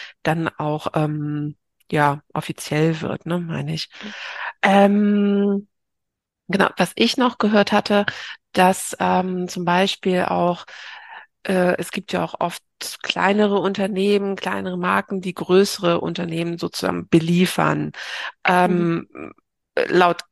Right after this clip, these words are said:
Speaker 1: Gesetz würden diese kleineren Marken gar nicht irgendwie in das Lieferketten-Sorgfaltspflichtengesetz fallen oder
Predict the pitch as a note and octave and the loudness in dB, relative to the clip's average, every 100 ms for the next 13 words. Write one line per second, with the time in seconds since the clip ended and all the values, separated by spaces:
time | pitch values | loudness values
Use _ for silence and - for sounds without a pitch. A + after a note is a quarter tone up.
0 | _ - E3+ G#3 - - - F#3 F3+ E3 | _ -2 2 2 0 -10 -4 -2 -2 -4
1 | E3 F#3+ F3+ F3 F3 D#3+ E3 E3+ D#3+ D#3 | -4 -2 -2 -2 -2 -2 -4 -4 -2 0
2 | F3 F#3+ - F#3+ F#3+ - G3+ F#3+ F#3 G3 | 0 -4 -4 -4 -4 -2 0 2 2 2
3 | F#3+ - F#3+ F#3+ F#3+ F#3+ F#3+ - - F#3 | 0 0 -2 -2 -2 -2 -2 -2 -2 -4
4 | - F#3+ F3+ F#3+ F#3+ - - - F#3 F#3+ | -4 -6 0 0 0 -8 -16 -2 0 2
5 | G3+ G#3+ - F#3 | 2 2 0 -4